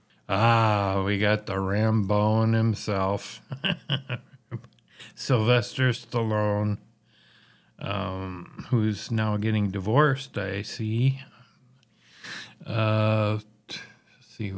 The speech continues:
he had a quotable quote, "The only happy artist is a dead artist,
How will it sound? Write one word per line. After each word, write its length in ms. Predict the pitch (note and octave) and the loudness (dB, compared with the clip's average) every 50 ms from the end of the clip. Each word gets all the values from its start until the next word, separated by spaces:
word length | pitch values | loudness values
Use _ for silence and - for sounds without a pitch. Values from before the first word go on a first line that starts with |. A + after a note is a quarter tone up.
| G#2 - A#2 | -8 -8 -8
he 600 | A#2+ A2+ A2 B2 C#3 C3+ C3 C3+ D3 C#3 B2 - - - _ _ _ _ _ _ _ _ - | -4 0 4 6 8 8 8 8 6 6 4 2 -2 -14 _ _ _ _ _ _ _ _ -6
had 400 | G#2+ G#2 G#2 G#2 G#2 G2+ G2 F#2+ | -4 -2 0 0 0 0 -2 -4
a 360 | G2 G2 G2 G2 G2 G2 F#2 - - _ _ - - G2 | -4 -4 -4 -4 -4 -6 -6 -10 -14 _ _ -12 -10 -4
quotable 460 | F#2+ A#2+ C3 C#3 C#3+ C#3 C3 C3 B2+ B2 | 2 4 4 6 6 4 4 4 2 2
quote, 440 | - - A#2 A2+ A2+ A#2 A#2 A2+ - - - - - - - _ _ _ - | 0 0 2 4 4 4 2 0 -2 -8 -20 -20 -20 -20 -20 _ _ _ 0
"The 80 | B2 | 4
only 300 | B2 B2+ D3 E3 E3+ E3 | 6 6 8 8 6 6
happy 420 | D3+ D#3+ D#3 D#3 D#3 D#3+ D#3 D3+ C#3+ | 4 4 4 2 2 2 2 2 4
artist 480 | B2 A#2+ B2+ B2+ C3 C3+ C3 C3+ - | 4 6 6 6 6 4 2 2 0
is 220 | A#2 A2+ A#2 A2 A2 | 0 0 0 2 2
a 100 | B2 A#2 | 2 0
dead 320 | G#2+ G2 F#2+ G2+ A2 G#2 | 0 0 -2 0 0 0
artist, 580 | G2 F2+ F#2 F#2+ F2 F2 - - - - - | -2 -2 -4 -4 -6 -8 -10 -10 -12 -14 -14